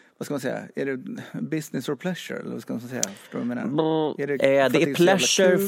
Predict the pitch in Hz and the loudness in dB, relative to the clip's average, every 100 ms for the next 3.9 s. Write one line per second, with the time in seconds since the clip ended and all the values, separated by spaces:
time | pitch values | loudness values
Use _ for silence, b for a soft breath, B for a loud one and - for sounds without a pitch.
0 | 196 - - 165 208 - - - - 117 | -2 -2 2 2 2 -4 -4 -6 0 4
1 | 113 110 110 117 120 117 123 127 107 147 | 6 6 6 6 6 6 4 4 4 2
2 | 117 90 143 185 180 98 - - - - | 2 0 0 2 2 0 -4 -6 -6 -2
3 | 139 139 160 120 120 131 135 147 123 | -2 -2 2 4 6 6 4 2 0